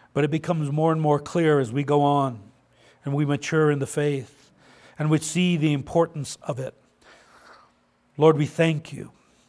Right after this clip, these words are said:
that we have these written and that you are the one who leads us and guides us.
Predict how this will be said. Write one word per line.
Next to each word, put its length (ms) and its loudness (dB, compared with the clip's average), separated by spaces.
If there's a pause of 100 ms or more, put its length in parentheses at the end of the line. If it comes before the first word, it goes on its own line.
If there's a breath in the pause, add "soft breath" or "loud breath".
(180)
that 80 0
we 140 -2
have 280 2
these 240 -2
written 400 -4 (800 soft breath)
and 120 0
that 140 0
you 460 2
are 120 0
the 120 4
one 260 0
who 100 -6
leads 360 0
us 180 0
and 160 -6
guides 400 -2
us. 440 -14